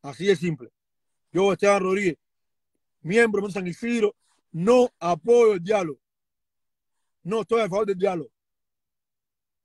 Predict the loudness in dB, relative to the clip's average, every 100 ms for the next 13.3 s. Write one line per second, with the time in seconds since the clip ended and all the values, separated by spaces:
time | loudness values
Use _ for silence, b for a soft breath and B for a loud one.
0 | _ -12 -2 0 0 _ _ _ _ _
1 | -10 -8 -2 0 0 -4 -6 -6 -6 -6
2 | -6 -6 -8 _ _ _ _ _ -8 -6
3 | -4 -6 -10 -20 _ _ _ _ _ _
4 | _ _ _ _ _ _ _ _ -6 -2
5 | 0 0 -2 2 2 2 0 _ _ _
6 | _ -10 -4 2 4 4 2 2 0 -2
7 | -10 _ _ b b b b _ _ _
8 | _ _ _ -6 0 2 2 4 2 0
9 | 2 2 2 0 -2 -2 -6 _ _ _
10 | _ _ _ _ -10 -6 -6 -8 -10 -6
11 | -6 -6 -6 -8 -8 -8 -8 -8 -6 -4
12 | -4 -4 -6 -6 -10 -8 -8 -8 -10 -12
13 | -12 -12